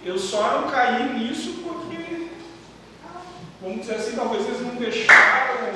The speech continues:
ou todas essas situações fizeram mudar de ideia, né? Bom, é o que eu queria falar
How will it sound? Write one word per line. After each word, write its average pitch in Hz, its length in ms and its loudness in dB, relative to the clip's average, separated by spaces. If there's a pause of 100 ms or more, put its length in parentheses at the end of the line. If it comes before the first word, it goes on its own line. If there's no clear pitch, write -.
ou 370 680 -6 (360)
todas 214 340 0
essas 240 120 -2
situações 226 720 -2
fizeram 226 340 -2
mudar 220 300 0
de 214 120 -4
ideia, 196 520 -2
né? - 260 -4 (3500)
Bom, 247 160 2
é 240 80 4
o 240 100 4
que 247 60 -2
eu 262 60 0
queria 269 240 2
falar 247 720 4